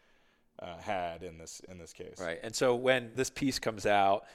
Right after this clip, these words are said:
Speaker 2: the verdict comes down, obviously, I'm sure a lot of journalists are calling you. You've told me previously that journalists from all kinds of news organizations reach out to you.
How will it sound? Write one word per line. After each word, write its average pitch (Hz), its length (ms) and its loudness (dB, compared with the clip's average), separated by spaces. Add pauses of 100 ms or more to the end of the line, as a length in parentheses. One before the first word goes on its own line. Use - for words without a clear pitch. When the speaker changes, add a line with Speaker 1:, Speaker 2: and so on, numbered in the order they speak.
(160)
Speaker 2:
the 104 80 -2
verdict 107 360 4
comes 104 220 -6
down, 101 380 2
obviously, 101 640 2
I'm 95 260 -6
sure 98 180 -2
a 92 40 0
lot 98 200 4
of 85 60 -4
journalists 98 640 -2
are 92 120 -10
calling 101 480 2
you. 95 360 -2 (440)
You've - 80 -16
told 98 160 0
me 95 80 -6
previously 95 640 -4
that 92 160 -6
journalists 92 420 -4
from 95 380 -8 (400)
all 107 160 2
kinds 107 260 0
of 98 80 -4
news 98 220 -6
organizations 95 760 -6
reach 98 260 -6
out 95 180 0
to - 100 -10
you. 90 240 -4